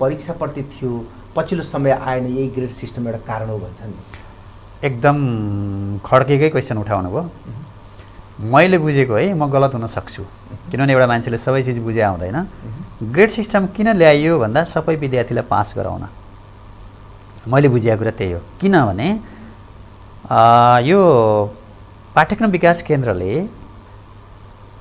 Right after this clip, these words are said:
Speaker 2: र परीक्षा नियन्त्रण कार्यालयले हरेक विषयमा प्र्याक्टिकल अथवा प्रोजेक्ट वर्क भनेर अहिले राखेको छ। त्यो प्रोजेक्ट वर्क गराउनको लागि पच्चिस मार्क्सको त्यहाँ प्र्याक्टिकल भनेर दिने गरिन्छ विद्यार्थीलाई, दस क्लाससम्म पनि दिने गरिन्छ, नेपालीमा, इङ्ग्लिसमा, सोसल स्टडीमा, सबै चिजहरूमा।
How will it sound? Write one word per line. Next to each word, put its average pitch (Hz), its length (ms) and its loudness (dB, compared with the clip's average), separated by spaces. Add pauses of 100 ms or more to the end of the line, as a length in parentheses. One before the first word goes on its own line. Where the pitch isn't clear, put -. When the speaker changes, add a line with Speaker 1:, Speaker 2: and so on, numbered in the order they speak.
(360)
Speaker 2:
र 123 440 4
परीक्षा 160 220 2
नियन्त्रण 151 320 2
कार्यालयले 107 460 0
हरेक 147 340 4
विषयमा 147 360 -2
प्र्याक्टिकल 139 500 -2
अथवा - 240 -4
प्रोजेक्ट 127 400 -2
वर्क 120 140 -2
भनेर 101 200 -6
अहिले 113 200 -4
राखेको 101 300 -4
छ। - 100 -12 (920)
त्यो 226 80 -2
प्रोजेक्ट 226 440 0
वर्क 247 160 0
गराउनको 190 600 4
लागि 113 440 2
पच्चिस 180 440 -2
मार्क्सको 170 360 0
त्यहाँ 175 180 -6
प्र्याक्टिकल 170 420 0
भनेर 139 180 2
दिने 135 180 0
गरिन्छ 113 320 0
विद्यार्थीलाई, 107 560 0
दस 143 220 0
क्लाससम्म 151 400 0
पनि 165 140 -2
दिने 143 180 0
गरिन्छ, 120 340 -2
नेपालीमा, 143 600 2
इङ्ग्लिसमा, 143 600 -2
सोसल 143 360 -2
स्टडीमा, 143 380 -2
सबै 143 300 -4
चिजहरूमा। 92 380 -8